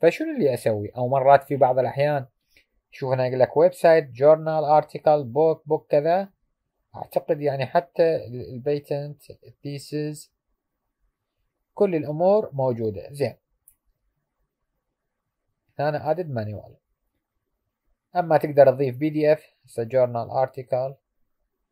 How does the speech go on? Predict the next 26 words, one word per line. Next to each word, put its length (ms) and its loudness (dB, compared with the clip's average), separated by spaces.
تقدر 320 10
تضيف 260 -4
الاسم، 400 -4
تقدر 320 6
تض-، 340 -6
تضيف 380 -4
يعني 200 -2
الفوليوم، 600 4
ال-، 260 -10
تضيف 300 -2
المعلومات 640 4
مالت 240 -4
الشيء 340 -8
اللي 120 -8
أنت 160 -8
أخذت 360 0
من 100 -8
عنده، 400 0
فقط 420 4
تخليهن 560 -2
هو 240 2
راح 140 4
ينطيك، 580 -6
راح 160 0
ينطيك 420 -4
ال-، 220 -2